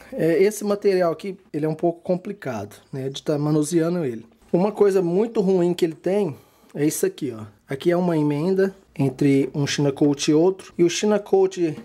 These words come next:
o de cima, né, porque esse aqui foi instalado primeiro, eu vim com esse aqui por cima deste.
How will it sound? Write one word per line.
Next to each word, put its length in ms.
o 80
de 120
cima, 560
né, 120
porque 260
esse 160
aqui 140
foi 140
instalado 380
primeiro, 540
eu 140
vim 240
com 200
esse 220
aqui 260
por 200
cima 420
deste. 600